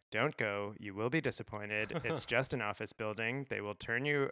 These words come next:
Speaker 1: like, right around and be
Speaker 2: Right.
Speaker 1: like, 'You don't work here.'"
Speaker 2: It's not a magic
Speaker 1: It's,
Speaker 2: chocolate
Speaker 1: it's
Speaker 2: factory.
Speaker 1: not, yeah, it's not
Speaker 2: <laughs> Right.
Speaker 1: Disneyland. It's far from it. Like, don't go. And something about that, I was just like, "I need to go."
Speaker 2: Yeah,
Speaker 1: Like,
Speaker 2: don't tell
Speaker 1: I
Speaker 2: me what to do.
Speaker 1: Yeah.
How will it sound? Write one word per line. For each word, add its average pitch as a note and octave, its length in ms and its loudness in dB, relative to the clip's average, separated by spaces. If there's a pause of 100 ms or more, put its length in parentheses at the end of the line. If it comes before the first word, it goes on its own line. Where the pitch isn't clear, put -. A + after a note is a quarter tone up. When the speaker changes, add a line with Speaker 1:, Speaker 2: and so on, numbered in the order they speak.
Speaker 1:
like, A#2 240 0
right A2+ 300 8
around A2 380 6
and G#2 140 -2
be A2 60 6
Speaker 2:
Right. G2+ 100 6
Speaker 1:
like, G#2 240 0
'You A2 140 2
don't D3+ 160 4
work B2+ 240 4
here.'" G#2+ 240 4
Speaker 2:
It's A#2 220 0
not B2 120 4
a C3 60 4
magic B2+ 260 4
Speaker 1:
It's, C3+ 60 4
Speaker 2:
chocolate G#2+ 340 4
Speaker 1:
it's F#2+ 200 6
Speaker 2:
factory. A2+ 100 4
Speaker 1:
not, E3 320 12
yeah, D#3 340 12
it's C#3 220 2
not C#3+ 200 10
Speaker 2:
<laughs> - 0 -
Right. G#2+ 80 6
Speaker 1:
Disneyland. C3 680 6
It's - 200 0
far C3 260 8
from A#2+ 240 0
it. B2 220 0
Like, A#2 280 0
don't C3 220 4
go. B2 360 8 (460)
And B2+ 160 2
something A3 520 4
about E3+ 300 12
that, B2 260 6
I B2+ 80 8
was C3 80 4
just B2+ 160 0
like, A#2 260 2
"I B2 160 4
need C3 240 -2
to A#2+ 140 -2
go." - 340 6
Speaker 2:
Yeah, - 120 0
Speaker 1:
Like, B2 120 8
Speaker 2:
don't B2+ 140 4
tell D#3 140 10
Speaker 1:
I C#3+ 40 4
Speaker 2:
me C3 100 4
what G#2 140 2
to - 80 -8
do. G2 260 -4
Speaker 1:
Yeah. F3+ 1120 12